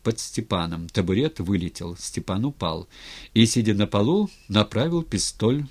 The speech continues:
на Уса. Ус побелел, но ни один мускул не дрогнул на его добром лице. Он смотрел на Степана. Выхватить свой пистоль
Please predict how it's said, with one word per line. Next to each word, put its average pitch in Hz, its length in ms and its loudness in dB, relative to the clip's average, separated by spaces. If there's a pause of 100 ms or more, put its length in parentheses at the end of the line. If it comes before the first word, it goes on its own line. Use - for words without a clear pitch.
на 98 320 -2
Уса. - 520 -8 (320)
Ус 127 480 0
побелел, 113 600 -2 (640)
но 104 200 8
ни 170 140 4
один 170 280 4
мускул 110 560 0
не 98 140 4
дрогнул 117 500 2
на 110 120 4
его 95 320 2
добром 95 480 0
лице. 95 440 -4 (240)
Он 104 240 2
смотрел 110 600 0
на 85 160 -6
Степана. - 640 -4 (380)
Выхватить 123 800 2
свой 139 340 2
пистоль 147 600 0